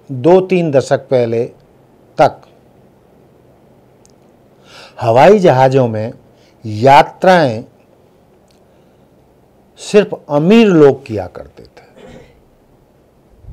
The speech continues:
लेकिन समय के साथ साथ माहौल बदला और आज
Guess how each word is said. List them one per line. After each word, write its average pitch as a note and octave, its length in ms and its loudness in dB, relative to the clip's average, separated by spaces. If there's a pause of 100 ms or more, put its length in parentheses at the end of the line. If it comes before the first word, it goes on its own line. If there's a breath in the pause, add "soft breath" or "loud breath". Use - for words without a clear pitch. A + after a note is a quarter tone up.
(480 soft breath)
लेकिन F#3 320 4
समय F3 340 0
के F#3+ 140 -2
साथ D#3 240 2
साथ C3+ 320 -4 (3500)
माहौल C#3 440 2
बदला A#2+ 480 -2 (1500 soft breath)
और F#3+ 520 6 (500 soft breath)
आज F3+ 560 2